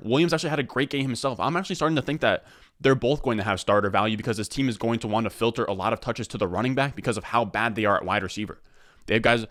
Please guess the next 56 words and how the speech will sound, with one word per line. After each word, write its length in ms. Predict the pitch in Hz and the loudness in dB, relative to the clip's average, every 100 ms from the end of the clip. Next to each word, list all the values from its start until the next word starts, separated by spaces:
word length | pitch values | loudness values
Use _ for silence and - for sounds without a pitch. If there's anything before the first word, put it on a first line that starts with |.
| - | -14
Khalif 340 | - 131 135 - | -6 -2 -2 -2
Raymond 480 | 117 120 98 85 82 | -2 0 -2 -4 -6
and 160 | 90 | -4
Amon-Ra 320 | - 120 123 120 | -2 0 2 0
Saint-, 220 | 120 113 | -4 -2
they, 180 | 143 117 | -2 -2
Quintez 400 | - 156 151 127 | -2 0 0 0
Cephas 360 | 147 143 104 | -2 -2 -2
is, 100 | 104 | 0
like, 120 | 104 | -2
their 80 | 113 | 0
number 240 | 113 120 117 | 0 2 2
one 180 | 117 | 2
wide 160 | 110 110 | 4 4
receiver. 380 | 101 120 98 73 _ - - - - - - - - - - - - - - - | 2 -2 -4 -6 _ -12 -12 -12 -14 -14 -12 -10 -10 -14 -12 -12 -12 -16 -18 -14
So 200 | - 123 | 0 4
a 60 | 110 | 6
lot 180 | 107 135 | 6 6
of 60 | |
those 100 | 147 | 6
touches 280 | 131 131 127 | 2 0 -2
are 40 | 107 | 4
going 160 | 117 | 6
to 60 | 107 | 6
filter 260 | 120 113 | 2 0
through 120 | 110 101 | 0 0
the 80 | |
running 280 | 90 95 139 | 2 2 2
backs 240 | 160 180 - | 0 -2 -2
and 60 | |
then 80 | 120 | -2
also 360 | - 117 - 123 | 0 -2 0 0
into 140 | 113 | 0
Hawkinson. 500 | 98 101 110 87 - - - - - - | -2 -2 -4 -10 -12 -16 -20 -20 -20 -10
Hawkinson's 420 | - 143 160 156 | 0 0 2 0
a 60 | 135 | 4
guy 180 | 123 123 | 6 8
that 100 | 117 | 6
we've 120 | 113 | 4
been 100 | 113 | 2
all 220 | 98 120 | 4 4
in 100 | 117 | 4
on 140 | 110 110 | 4 2
in 60 | |
this 140 | 107 107 | 2 2
offseason. 340 | 101 113 101 | 0 0 -4
He 80 | 110 | -4
had 120 | 90 | -2
ten 220 | - 139 | -2 -2
targets, 360 | 131 117 113 - | 0 0 0 -2
eight 160 | 123 135 | -4 -2
for 60 | |
ninety-seven 460 | 127 117 110 110 104 | 0 0 2 0 0
and 80 | 98 | -2
a 40 | |
touchdown. 500 | - 104 - 104 98 | 2 0 2 0 0